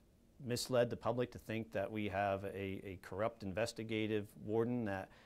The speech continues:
that worked that case, um, where none of that can be further from the truth. The article is, is rife with inaccuracies that we can, um, we can, um, um, show that, um, they're, they're untrue.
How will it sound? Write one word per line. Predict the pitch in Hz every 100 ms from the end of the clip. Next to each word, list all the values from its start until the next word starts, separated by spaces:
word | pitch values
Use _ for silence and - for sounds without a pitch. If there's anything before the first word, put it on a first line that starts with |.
| -
that | -
worked | 98 107 117 -
that | 117 -
case, | 120 120 127 - - - - -
um, | 110 98 98
where | 98 101 98 98 - - - 131
none | 110 117
of |
that | 110 107
can | 110
be | 98
further | - 113 107
from | 110
the | 98
truth. | - 123 123
The | 110
article | 110 117 - 113
is, | 110 107 101 -
is | 110 104 101
rife | 113 131 - -
with | 101 98 -
inaccuracies | 123 110 110 - 101 - 110 107
that | - 98 92
we | 107 107
can, | - 107 98 95 95
um, | 98 98 95 - - - - -
we | 107
can, | - 104 95 95 -
um, | 98 95 95 95 - - - -
um, | 98 98
show | - 123 113 117
that, | 101 - - -
um, | 104 98 95 -
they're, | 104 95 92 -
they're | 98
untrue. | 113 120 - 113 123